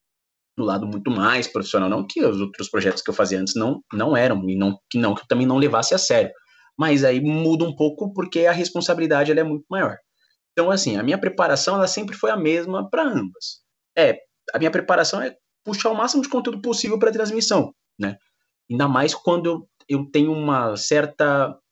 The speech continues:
um, um, não, não certa dificuldade, mas como eu posso dizer, um, um, um preparo, um conhecimento menor em relação ao jogo que eu vou fazer, uma, um campeonato que eu vou fazer, uma transmissão ou algo do tipo.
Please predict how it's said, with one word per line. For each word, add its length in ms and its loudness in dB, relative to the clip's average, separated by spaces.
um, 260 -6
um, 160 -6
não, 240 -4
não 260 -6
certa 300 0
dificuldade, 580 -2
mas 220 0
como 160 -6
eu 60 -6
posso 240 -6
dizer, 240 -6
um, 80 -6
um, 260 -10
um 240 -4
preparo, 800 2
um 60 -4
conhecimento 460 0
menor 420 4
em 140 -4
relação 560 0
ao 120 4
jogo 180 -4
que 60 -4
eu 40 -2
vou 100 -6
fazer, 380 -6
uma, 240 -14
um 140 -8
campeonato 440 -2
que 80 -20
eu 40 -12
vou 80 -18
fazer, 160 -6
uma 100 -2
transmissão 540 -4
ou 100 2
algo 220 2
do 120 -4
tipo. 240 -6